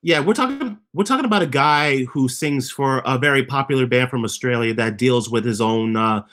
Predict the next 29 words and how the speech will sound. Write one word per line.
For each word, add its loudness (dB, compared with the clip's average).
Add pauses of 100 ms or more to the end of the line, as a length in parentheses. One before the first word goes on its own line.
(200)
mental 4
issues 0
and 4
his 0
own 2
sensitivity -2
and -2
whatnot. -2
So 0 (160)
you 2
could, 4
uh, 0
you 4
could 2
see 2
why 4
he 0
would 4
react 2
to -2 (260)
a -2
person 2
like 0
that 2
wearing 2
a -2
Trump -2
jersey 0
at 0